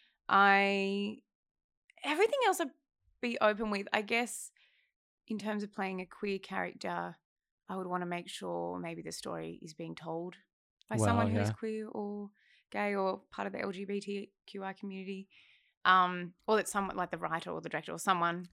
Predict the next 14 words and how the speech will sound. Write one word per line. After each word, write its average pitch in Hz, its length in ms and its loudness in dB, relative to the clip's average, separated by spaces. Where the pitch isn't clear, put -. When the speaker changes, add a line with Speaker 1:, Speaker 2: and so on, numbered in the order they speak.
Speaker 1:
with 127 100 8
that 107 160 12
Speaker 2:
Yeah. 104 60 8
Speaker 1:
lens 190 260 6
is 175 160 -4
import-, 180 540 -2
is 175 440 -6
in 175 460 -6
control 208 340 8
of 196 80 4
it, 226 200 4
sort 220 160 -4
of 202 60 -2
thing. 277 240 4